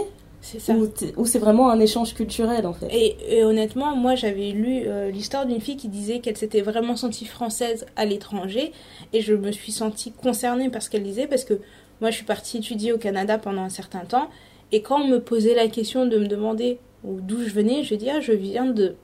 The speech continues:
Speaker 1: de Paris », parce que c'était plus simple de dire que je venais de Paris, parce que mon, mon
Speaker 2: Ouais,
Speaker 1: petit
Speaker 2: commencer
Speaker 1: village,
Speaker 2: à raconter le parcours
Speaker 1: ou,
Speaker 2: de tes
Speaker 1: voilà.
Speaker 2: ancêtres, enfin, quel intérêt.
Speaker 1: Voilà, et on, « Ah, tu viens de Paris et tout, ah, ça a l'air vraiment romantique comme ville. »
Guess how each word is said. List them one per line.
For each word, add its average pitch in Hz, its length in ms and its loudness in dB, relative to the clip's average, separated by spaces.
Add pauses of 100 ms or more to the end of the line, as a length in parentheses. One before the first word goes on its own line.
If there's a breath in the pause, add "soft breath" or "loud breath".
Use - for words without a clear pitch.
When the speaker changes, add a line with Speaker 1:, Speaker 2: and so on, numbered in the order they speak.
(140)
Speaker 1:
de 208 160 2
Paris », 220 400 0
parce 220 140 -8
que 208 80 -12
c'était - 220 -6
plus 247 260 -4
simple 247 240 2
de 196 80 -2
dire 214 220 0
que 214 100 -2
je 208 80 -2
venais 208 140 0
de 196 60 -2
Paris, 202 280 0
parce - 160 -10
que 190 200 -4 (580 soft breath)
mon, 185 120 -4 (160)
mon 196 140 0
Speaker 2:
Ouais, - 20 2
Speaker 1:
petit 233 180 4
Speaker 2:
commencer 214 300 8
Speaker 1:
village, 214 300 10
Speaker 2:
à 202 40 10
raconter 220 360 4
le 214 120 8
parcours 233 540 2
Speaker 1:
ou, 196 60 8
Speaker 2:
de 196 300 8
tes 214 100 4
Speaker 1:
voilà. 208 280 10
Speaker 2:
ancêtres, 254 320 6
enfin, 180 200 -2
quel 214 140 0
intérêt. 208 260 0
Speaker 1:
Voilà, 262 340 6
et 202 180 6
on, « 185 180 2
Ah, 370 280 6
tu - 140 -10
viens 262 160 4
de 247 80 2
Paris 262 360 4
et 320 100 4
tout, 349 220 -2
ah, 359 140 2
ça 247 160 -4
a 226 60 2
l'air 226 200 2
vraiment 285 280 2
romantique 277 520 0
comme 269 200 8
ville. » 359 140 6